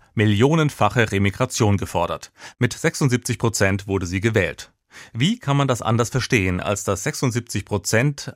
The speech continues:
auf einem offiziellen A-F-D-Parteitag nichts gegen menschenrechtswidrige Vertreibungspläne haben,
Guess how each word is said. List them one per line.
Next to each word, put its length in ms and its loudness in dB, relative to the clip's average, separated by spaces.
auf 140 2
einem 260 2
offiziellen 640 2
A-F-D-Parteitag 1120 0
nichts 320 0
gegen 260 4
menschenrechtswidrige 960 0
Vertreibungspläne 880 2
haben, 320 4